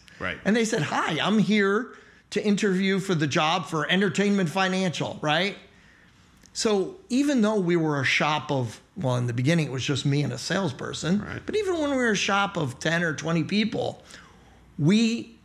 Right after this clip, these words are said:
Speaker 2: had the appearance of institutional.
Speaker 1: Really
Speaker 2: Because
Speaker 1: important.
Speaker 2: we were, and it, and that was a huge competitive advantage for us.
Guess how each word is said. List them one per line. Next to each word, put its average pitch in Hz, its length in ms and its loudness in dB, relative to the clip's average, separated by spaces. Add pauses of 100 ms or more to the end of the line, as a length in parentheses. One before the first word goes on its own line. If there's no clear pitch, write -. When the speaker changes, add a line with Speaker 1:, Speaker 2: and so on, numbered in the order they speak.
Speaker 2:
had 190 420 0
the 190 120 0
appearance 170 880 -2
of 143 300 -2
institutional. - 1000 -2 (120)
Speaker 1:
Really 117 300 -2
Speaker 2:
Because 185 280 2
Speaker 1:
important. 170 100 -4
Speaker 2:
we 202 120 0
were, 185 200 0
and 202 140 2
it, 214 140 -2
and 202 180 2
that 269 160 0
was 185 160 -2
a 156 40 -6
huge 226 520 -2
competitive 135 400 -2
advantage 131 480 -4
for - 140 -12
us. - 260 -14